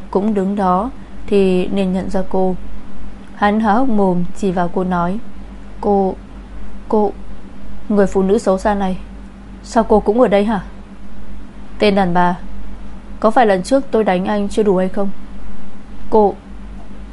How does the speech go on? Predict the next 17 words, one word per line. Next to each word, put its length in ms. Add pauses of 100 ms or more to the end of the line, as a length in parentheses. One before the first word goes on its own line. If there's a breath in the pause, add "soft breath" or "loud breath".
tôi 100
nói 180
cho 60
cô 120
biết, 220 (720)
đừng 200
tưởng 220
cô 80
là 140
phụ 180
nữ 280 (640)
thì 260
tôi 140
không 160
dám 200
làm 100
gì 120